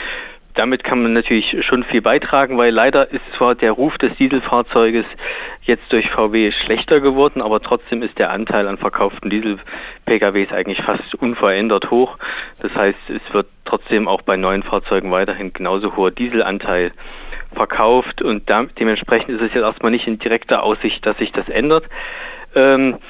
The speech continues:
eine andere Sache ist natürlich, was jeder sich auch überlegen kann, ist, äh, ist mein Auto bes-, e-, eines derjenigen, die besonders viel emittieren. Und da fallen halt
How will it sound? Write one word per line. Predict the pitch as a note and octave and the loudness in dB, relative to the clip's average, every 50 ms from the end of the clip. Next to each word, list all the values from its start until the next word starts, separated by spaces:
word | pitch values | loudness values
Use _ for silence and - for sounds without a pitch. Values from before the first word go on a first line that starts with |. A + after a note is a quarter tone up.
| - - - - - | -20 -20 -20 -8 -2
eine | B2 A#2 | 2 2
andere | - - - - C3+ | 2 2 0 0 2
Sache | C#3+ C#3 - | 2 2 2
ist | D#3 C3+ - | 2 2 2
natürlich, | D3 - - D#3 D3 D3 - - - - - | 0 0 2 2 2 2 2 0 -6 -10 -14
was | - D3 C#3 C3 - - - | -2 0 0 0 0 -4 -8
jeder | - C3 C3 C3+ C#3+ | 0 0 2 4 4
sich | B2+ - C3 - | 2 2 2 2
auch | C3 A#2+ | 2 2
überlegen | C3 C3 B2+ A#2+ A#2 B2 B2+ D3 C3+ | 2 2 2 2 2 2 2 0 -2
kann, | - - C3+ B2+ B2+ | -2 -2 -2 0 0
ist, | C3+ D#3+ F3 C3+ - - - - - - | -2 -2 -4 -6 -6 -8 -14 -20 -10 -10
äh, | - - A#2+ A#2 A#2+ A2+ A2 - - - - - - - - - - - | -6 -4 -2 0 0 0 -2 -4 -8 -12 -14 -14 -16 -18 -20 -20 -4 -4
ist | D3 - - - | -4 -2 0 0
mein | A#2+ A#2 B2 C3+ D3 - | 2 2 2 2 0 0
Auto | - B2 C3 C#3 C3+ C3+ B2+ | 0 2 0 2 2 2 0
bes-, | A#2+ - A#2+ C#3 | 2 0 0 -2
e-, | D3 - - A2+ B2 | -2 -2 0 -2 0
eines | - - A#2 B2 C3 - - - | 0 0 0 2 0 0 -2 -2
derjenigen, | - A#2+ B2 C3 B2+ B2+ B2 A#2 - A#2 | 0 2 2 4 4 2 2 0 0 -2
die | A2+ A2 | -4 -2
besonders | G#2+ A2 G#2 G#2+ G#2 A2+ A2+ G#2 - - - | -2 0 0 0 0 2 0 -2 -2 -4 -4
viel | - A2+ A2+ A#2 | -2 -2 0 0
emittieren. | A#2 G#2 G#2 G#2 - - - - G#2 F#2+ F#2 F#2+ G2 | -2 -2 -2 -2 -4 -4 -2 0 0 0 0 0 -2
Und | F#2+ G2 | -2 0
da | G2+ G#2 G#2+ | 0 0 0
fallen | - - - A2 G#2+ G#2+ G#2 | -2 -4 -2 -2 -2 0 0
halt | G#2 A2 G#2 | -2 -2 -2